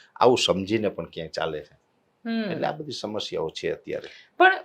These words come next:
Speaker 2: પાક વીમો પણ એટલી જ મોટી અત્યારની સમસ્યા છે, કારણ કે પાક વીમો બે હજાર ઓગણીસનો પાક વીમો અપ્રૂવ થઈ ગયો.
Speaker 1: હા.
Speaker 2: પણ હજી સુધી એના પૈસા નથી પહોંચ્યા ખેડૂત સુધી.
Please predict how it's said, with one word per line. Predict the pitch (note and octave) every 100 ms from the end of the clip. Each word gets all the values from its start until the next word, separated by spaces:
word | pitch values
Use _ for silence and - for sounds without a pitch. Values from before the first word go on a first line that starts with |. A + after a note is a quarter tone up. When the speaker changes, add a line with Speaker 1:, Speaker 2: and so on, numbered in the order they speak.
| -
Speaker 2:
પાક | - B3 D#4 D#4
વીમો | D4+ D4 D#4
પણ | E4
એટલી | D#4 - C4+
જ | D4
મોટી | C#4 A#3+ A#3+ A#3
અત્યારની | A3 A3+ A3+ A3+
સમસ્યા | A3+ G3+ F#3+ F#3+ G#3+
છે, | G3 G#3+
કારણ | A3 G#3+ A#3
કે | C4+
પાક | C#4+ A3+ A#3+ C#4
વીમો | C4 C4
બે | A3+ A#3
હજાર | C4 B3 C4+
ઓગણીસનો | B3+ G#3 B3+ C4+ C#4+
પાક | C#4+ B3 B3+
વીમો | C#4 B3+ C4+ D4
અપ્રૂવ | D4 - - C#4 D4
થઈ | C4 A#3
ગયો. | F#3 C#3+ C#3 -
Speaker 1:
હા. | G#2+ E2 D2 _ _ -
Speaker 2:
પણ | E4 G#4 G#4+ -
હજી | D4 C#4
સુધી | F4 F4+ F4
એના | F#4+ F#4+
પૈસા | F#4+ D4 C#4 F4+
નથી | F4+ F4 F4
પહોંચ્યા | E4+ B3+ A#3 B3
ખેડૂત | A#3+ A3+ G#3+ A3
સુધી. | - E3+ - D#3+